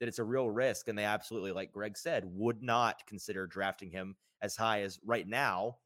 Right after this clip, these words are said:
he's projected to go. I, I went and looked at some other respected folks' opinions on this, and I, I went and read Dane Brugler's, it was a piece, I, I wish I could quote the exact piece. He's got so many written, uh, pieces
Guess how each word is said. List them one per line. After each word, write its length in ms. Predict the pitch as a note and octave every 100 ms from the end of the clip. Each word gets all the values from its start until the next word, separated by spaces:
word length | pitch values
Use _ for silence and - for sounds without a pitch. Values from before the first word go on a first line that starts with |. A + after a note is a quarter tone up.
| _
he's 200 | B2+ -
projected 460 | - A#2 G#2 F2+
to 80 | D#2
go. 340 | F2 B2+ F2 - _ _ -
I, 100 | C3+
I 60 | D#3+
went 240 | C#3+ F#3
and 80 | D#3+
looked 240 | D3+ D3+ C#3+ B2+
at 260 | A#2+ -
some 160 | - B2
other 280 | C3 B2+ A2
respected 680 | G#2+ - - A#2+ A#2+ G2+
folks' 460 | D#2+ - A2 - -
opinions 720 | F#2 A2+ A2 G2 F2 F2+ - _ _ -
on 240 | A2 G#2 F#2+
this, 320 | F#2+ F#2 G#2+
and 100 | G2
I, 100 | G2
I 100 | G#2+
went 300 | G#2+ A#2+ A#2
and 180 | G#2+ G2+
read 320 | G#2+ G#2 G2 -
Dane 260 | A#2 A2
Brugler's, 720 | G2 C#3+ D3 B2+ A2+ G#2 - - _ _ _
it 100 | B2+
was 100 | B2+
a 60 | G#2+
piece, 320 | - F3+ D#3
I, 180 | - C#2 -
I 20 |
wish 220 | A#2+ C#3 A#2
I 40 |
could 140 | G2 -
quote 220 | - A#2
the 100 | G2+
exact 400 | F2 F2+ G2+ -
piece. 220 | - G2 -
He's 120 | F#2
got 140 | G2+ - _ _ _
so 240 | - D#3+ F3
many 240 | D3 B2
written, 560 | G#2+ A2+ C3 A2+ G#2+ - _ _ _ B2
uh, 440 | A#2 G2+ G2+ F#2 - - - -
pieces 480 | E3 D3+ C#3 G2